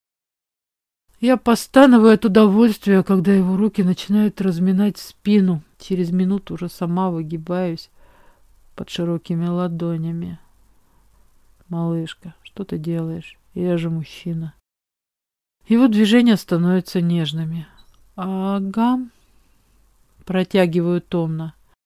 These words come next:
Очередной раз прогибаюсь под его ладонями. Меня вновь быстро переворачивают, вытягивают руки вверх, позволяя освободиться от одежды.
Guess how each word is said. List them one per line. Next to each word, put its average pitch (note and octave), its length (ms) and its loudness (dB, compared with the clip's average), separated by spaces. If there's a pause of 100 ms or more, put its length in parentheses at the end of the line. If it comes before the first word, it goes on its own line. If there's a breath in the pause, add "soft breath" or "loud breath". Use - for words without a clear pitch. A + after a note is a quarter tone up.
(400)
Очередной A#3+ 640 4
раз A3+ 340 2
прогибаюсь F#3+ 680 0
под E3 220 -10
его F3 260 -2
ладонями. D#3+ 880 -4 (640)
Меня F#3 340 -4
вновь G3+ 280 -2
быстро F3+ 380 -6
переворачивают, E3+ 1000 -6 (1080 soft breath)
вытягивают G3 600 -2
руки G3 280 -2
вверх, F#3 720 -2
позволяя F3+ 560 -4
освободиться F3 600 -8
от E3+ 120 -10
одежды. E3 680 -8